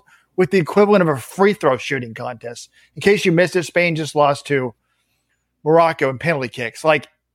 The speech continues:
all you have to do is play overtime until they score a goal.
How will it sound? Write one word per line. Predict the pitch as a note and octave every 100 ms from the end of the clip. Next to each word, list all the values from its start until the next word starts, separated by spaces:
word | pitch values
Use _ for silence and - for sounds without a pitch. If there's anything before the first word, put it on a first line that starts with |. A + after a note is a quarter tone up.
| _ _ -
all | G3 A3
you | B3 G#3
have | A3+ A3+
to |
do | E3+ C#3 E3 F#3+ F#3+ _ _ -
is | F3+
play | - G3 F#3+
overtime | F#3+ F#3+ G3 E3 F#3 F3
until | D3 F3
they | D#3+
score | - F#3 F3+
a | D3+
goal. | D3 D#3+ F#3+ F#3+